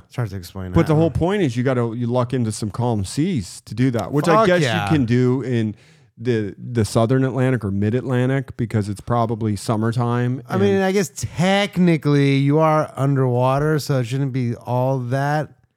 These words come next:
Speaker 2: Yeah, that's
Speaker 1: different.
Speaker 2: true.
Speaker 1: I mean, that's probably not as true, but yeah.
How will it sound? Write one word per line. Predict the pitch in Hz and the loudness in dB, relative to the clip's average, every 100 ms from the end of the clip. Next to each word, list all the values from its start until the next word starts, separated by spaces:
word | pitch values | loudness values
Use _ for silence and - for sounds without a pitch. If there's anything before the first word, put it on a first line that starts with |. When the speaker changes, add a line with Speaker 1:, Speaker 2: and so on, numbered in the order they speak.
| - | -10
Speaker 2:
Yeah, | 147 135 127 127 - | -6 -4 -6 -8 -6
that's | 135 110 | -4 -2
Speaker 1:
different. | 143 123 127 | 0 0 -2
Speaker 2:
true. | - - _ _ _ _ _ _ _ _ _ _ _ | -6 -20 _ _ _ _ _ _ _ _ _ _ _
Speaker 1:
I | 117 | -2
mean, | 123 123 120 120 | 0 0 0 0
that's | 117 120 | -4 -6
probably | - 143 135 | -4 -2 0
not | 117 113 120 | 0 -2 -2
as | 120 120 | -4 -6
true, | - 135 135 | -4 -2 -2
but | 113 104 | -4 -6
yeah. | 101 95 92 | -6 -6 -8